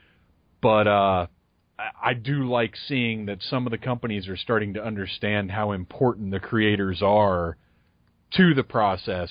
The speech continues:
which is why I wanna talk to, to, you know, you and to other people who've worked in the industry, uh, just to, to get that credit out there and to let people know there are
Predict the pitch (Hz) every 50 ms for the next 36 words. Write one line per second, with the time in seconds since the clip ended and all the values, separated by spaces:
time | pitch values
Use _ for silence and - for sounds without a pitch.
0 | - - 139 151 143 170 165 143 127 131 123 123 139 165 175 160 147 131 123 123
1 | 123 127 123 120 - - 139 147 156 - - _ - 135 117 110 104 101 - _
2 | - - 143 120 107 98 95 101 _ _ 135 139 123 104 98 98 98 98 110 117
3 | 123 127 117 107 101 95 95 92 - - 113 104 110 110 120 110 107 117 110 104
4 | 107 104 95 104 98 98 104 101 98 - - 104 101 104 101 101 101 101 98 92
5 | - - 104 101 92 90 87 - _ - - - - - _ _ _ _ - 127
6 | 113 107 104 101 131 156 143 - - - 135 117 110 - - 135 113 131 143 135
7 | - 127 117 - - - 151 156 156 139 107 104 98 107 90 - 101 95 95 92
8 | 92 101 107 117 113 113 - 131 - 117 107 101 101 110 123 131 120 107 98 95
9 | 90 - _ _ _ _ _ _ _ _ _ _ _ _ _ _ - - - -
10 | - - 127 135 151 156 151